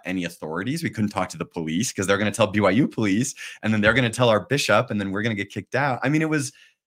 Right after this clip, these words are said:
it was a really dark and lonely place. And, and, and no wonder every year I was at B Y U, I lost, um, a, a queer friend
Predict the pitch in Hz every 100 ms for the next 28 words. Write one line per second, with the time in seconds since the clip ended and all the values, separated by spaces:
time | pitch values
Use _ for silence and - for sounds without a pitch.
0 | _ _ 160 180 165 147 202 208 127 123
1 | 151 175 170 165 165 131 180 226 - 127
2 | 113 - 113 117 117 - - 180 190 156
3 | 185 208 175 147 - - 151 156 175 170
4 | 135 147 135 127 113 107 101 101 92 92
5 | 87 87 _ _ _ _ - 104 95 90
6 | 92 95 - _ _ 82 85 82 78 71
7 | - 71 62 - - - 92 85 80 76
8 | 71